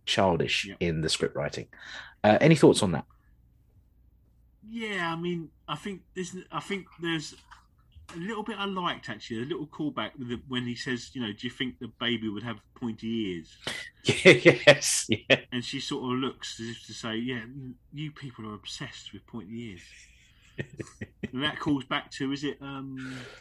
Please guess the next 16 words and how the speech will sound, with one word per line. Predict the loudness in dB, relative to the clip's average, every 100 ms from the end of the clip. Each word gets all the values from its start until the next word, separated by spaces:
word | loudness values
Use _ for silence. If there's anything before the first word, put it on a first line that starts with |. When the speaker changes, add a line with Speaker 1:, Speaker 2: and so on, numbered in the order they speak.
| -20 -20 -20 -20
Speaker 2:
Ceasefire, | -10 -6 -6 -6 -6 -6 -6 -10
when | -10
they |
talk | -10 -12 -12
about | -12 -12
it | -14
in | -12
Ceasefire? | -10 -10 -10 -12 -12 -16 _ -20 -20 -20 -20 -6
Speaker 1:
Yes. | 6 8 8 6
Speaker 2:
Yeah, |
so, | -4 -4 -2 -2 -4
um, | -4 -4 -8 -12 -10
I |
quite | -8 -4 -4 -2
like | -2 -2 -4
that, | -10 -10